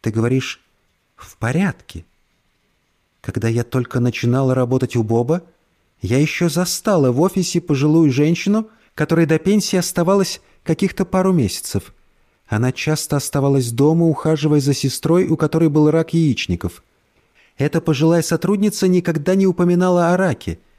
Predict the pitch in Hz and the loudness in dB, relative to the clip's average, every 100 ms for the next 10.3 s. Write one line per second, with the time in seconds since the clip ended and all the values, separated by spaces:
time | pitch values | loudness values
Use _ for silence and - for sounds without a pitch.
0 | _ _ 120 135 151 156 160 175 - 214 | _ _ -2 0 2 2 0 -2 0 2
1 | 208 196 196 - 226 247 185 170 180 165 | 2 2 -2 -2 0 2 2 2 2 2
2 | 151 180 214 196 190 175 196 226 220 214 | 0 2 2 2 0 2 2 2 0 -2
3 | - - - 220 190 208 196 - 208 214 | -4 -8 0 2 4 2 0 -4 -4 -4
4 | - 254 247 240 _ _ - 196 - - | -2 0 0 -2 _ _ -4 -4 -2 -4
5 | 190 226 226 220 208 214 - 139 123 120 | -2 0 2 4 2 0 0 0 0 0
6 | 123 120 - _ _ _ _ _ _ 98 | 0 -4 -8 _ _ _ _ _ _ -6
7 | 117 - 127 127 135 156 147 - _ _ | -6 -4 -2 0 0 0 -2 -8 _ _
8 | _ - 117 151 160 165 160 - 160 160 | _ -6 -2 0 -2 -2 -4 -2 -2 -2
9 | - 170 151 156 165 208 220 - 95 90 | -4 -4 0 0 0 0 -4 -4 -2 -2
10 | 92 90 | -2 -4